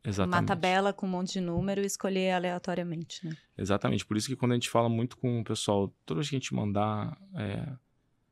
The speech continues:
Speaker 1: algum relatório, falar alguma coisa, né, a gente bate muito nessa tecla que o bom debate é p-,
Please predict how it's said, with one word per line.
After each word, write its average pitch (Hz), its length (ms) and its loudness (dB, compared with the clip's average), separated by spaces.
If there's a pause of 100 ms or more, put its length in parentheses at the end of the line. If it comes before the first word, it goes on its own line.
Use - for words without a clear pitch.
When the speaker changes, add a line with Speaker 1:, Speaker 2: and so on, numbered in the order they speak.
(100)
Speaker 1:
algum 107 320 -4
relatório, 98 800 0
falar 101 300 2
alguma 113 240 2
coisa, 107 580 2 (920)
né, 110 240 -4
a 113 60 -2
gente 98 260 -6
bate 113 300 -2
muito 120 200 -4
nessa 131 220 -2
tecla 117 340 -2
que - 140 -4
o 113 40 2
bom 117 200 0
debate 123 480 2
é 110 100 4
p-, - 80 -8